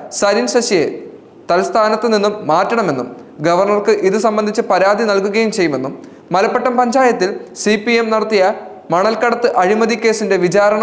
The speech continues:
നടക്കുന്നതിൽ നിന്നും ശ്രദ്ധ തിരിക്കാനാണ് മലപ്പട്ടത്തെ സി പി എം അക്രമം നടത്തിയതെന്നും സി പി എം സംസ്ഥാന സെക്രട്ടറിയും സ്ഥലം എം എൽ എയുമായ എം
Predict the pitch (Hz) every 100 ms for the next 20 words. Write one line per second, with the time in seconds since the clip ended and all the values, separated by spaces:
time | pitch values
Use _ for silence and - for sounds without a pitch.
0 | 214 208 220 196 160 185 - 170 208 240
1 | 240 202 - 233 226 214 233 208 175 170
2 | 175 185 190 196 196 196 202 226 220 -
3 | 175 - 214 214 190 185 233 170 117 -
4 | - - - - 240 254 247 254 220 214
5 | 233 233 233 196 156 170 - - - -
6 | 180 214 - - - 180 208 226 233 226
7 | 190 151 175 - - 170